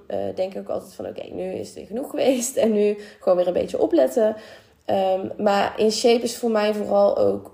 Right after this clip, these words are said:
je goed voelen, weet je wel. Mentaal, fysiek, energie hebben en je fit voelen.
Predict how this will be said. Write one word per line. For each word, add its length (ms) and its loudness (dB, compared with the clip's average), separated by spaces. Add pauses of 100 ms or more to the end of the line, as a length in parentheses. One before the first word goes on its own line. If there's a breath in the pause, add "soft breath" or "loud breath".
je 180 -4
goed 220 -2
voelen, 260 -2
weet 200 -2
je 60 -10
wel. 200 2
Mentaal, 640 0 (300 loud breath)
fysiek, 760 -2
energie 640 0
hebben 600 4
en 220 -4
je 80 -8
fit 340 -4
voelen. 380 0